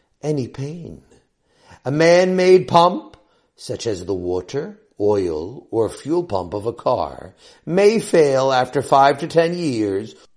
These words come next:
of just a few hours of daily usage.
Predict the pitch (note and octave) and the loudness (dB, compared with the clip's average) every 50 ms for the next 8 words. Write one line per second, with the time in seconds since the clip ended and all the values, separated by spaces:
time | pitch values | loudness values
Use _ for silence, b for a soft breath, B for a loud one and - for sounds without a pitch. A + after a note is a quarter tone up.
0 | _ _ A#2+ B2+ B2 A2 G2 B2+ A2 - - - - - - - E3+ F3 E3 - | _ _ -6 -4 -4 -4 -4 -4 -4 -4 -8 -12 -14 -14 -12 -10 -10 -8 -6 -4
1 | G2+ G2 G2+ G2 F2+ F2 E2+ E2 E2 E2+ F#2+ F#2 F2+ - - - A2+ A2 G2 F#2 | -4 -2 -2 -2 -4 -4 -6 -6 -6 -6 -8 -10 -12 -16 -12 -10 -10 -10 -10 -8
2 | F2+ G#2+ G#2+ A2 F#2+ F2 F2 F2 F#2+ A#2 A#2+ B2+ - - - - - _ - - | -6 -4 -2 -2 -2 -4 -8 -10 -10 -12 -14 -14 -14 -16 -18 -18 -20 _ -20 -20
3 | - - _ _ | -20 -20 _ _